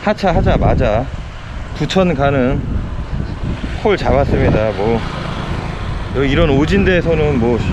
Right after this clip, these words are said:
바로 가야죠. 찾아, 찾자마자. 아, 근데 씨발 급해 죽겠네. 이거 화장실도 없냐, 이거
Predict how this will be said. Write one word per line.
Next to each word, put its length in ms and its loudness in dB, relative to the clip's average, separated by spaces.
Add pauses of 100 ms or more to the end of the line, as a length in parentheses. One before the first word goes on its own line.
(220)
바로 220 2
가야죠. 440 2
찾아, 320 2
찾자마자. 440 0 (640)
아, 80 2
근데 320 4
씨발 440 2 (400)
급해 240 4
죽겠네. 400 2
이거 160 2
화장실도 480 2
없냐, 300 0
이거 120 -6